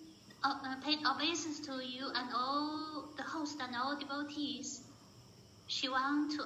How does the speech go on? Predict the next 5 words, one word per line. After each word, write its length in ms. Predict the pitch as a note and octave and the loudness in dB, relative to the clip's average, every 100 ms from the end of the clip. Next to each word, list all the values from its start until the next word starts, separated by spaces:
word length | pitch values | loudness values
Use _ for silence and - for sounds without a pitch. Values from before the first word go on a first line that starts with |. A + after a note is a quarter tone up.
| - | 4
ask 400 | C4 C4+ D4 - - - - - - - - - A#3 A3 | 6 6 4 0 -8 -14 -18 -18 -18 -20 -20 -18 -12 -6
Guru, 500 | D4 D4+ C4 B3 C4+ - - - - - - - - - | -2 0 -2 -2 -4 -6 -14 -18 -18 -20 -20 -20 -14 -4
uh, 220 | B3+ B3+ | -2 0
when 260 | C#4+ E4+ G4 | 2 2 2
she 720 | - - - C4+ C4 - | 2 2 2 0 0 -2